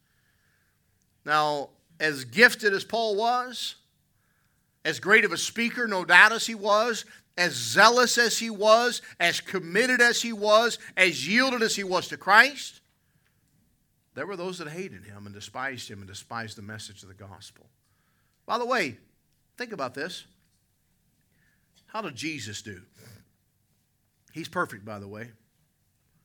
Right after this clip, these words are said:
He is the Word who spoke the Word. He spent most of his time with twelve men. Now, he preached and he, he, he healed the sick, and,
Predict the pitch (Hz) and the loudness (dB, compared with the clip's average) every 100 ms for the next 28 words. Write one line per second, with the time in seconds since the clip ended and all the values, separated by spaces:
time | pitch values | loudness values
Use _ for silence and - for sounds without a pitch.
0 | _ _ _ _ _ - 165 143 107 147 | _ _ _ _ _ -12 -8 -8 -6 -8
1 | 180 143 113 90 _ - 123 - 139 - | -6 -6 -8 -12 _ -18 -18 -10 -12 -12
2 | 104 104 101 - _ _ _ _ _ _ | -18 -18 -16 -20 _ _ _ _ _ _
3 | _ _ _ _ _ _ _ _ _ _ | _ _ _ _ _ _ _ _ _ _
4 | _ _ _ - _ - 160 208 165 170 | _ _ _ -20 _ -10 -6 -6 -6 -2
5 | 202 190 160 151 - 160 151 143 120 113 | -2 -4 -8 -8 -8 -4 -2 -2 -6 -12
6 | - 139 131 110 120 98 98 _ _ _ | -12 -10 -10 -12 -14 -14 -16 _ _ _
7 | _ _ _ _ _ _ _ _ _ _ | _ _ _ _ _ _ _ _ _ _
8 | _ 156 165 156 - 156 156 - 208 196 | _ 0 0 -2 -10 -14 -12 -4 -2 -2
9 | 196 - 143 131 123 113 131 123 120 123 | -8 -12 -10 -10 -12 -12 -12 -12 -12 -12
10 | 127 120 170 170 131 127 - 165 151 151 | -12 -8 -10 -10 -10 -10 -8 -6 -8 -10
11 | 113 | -18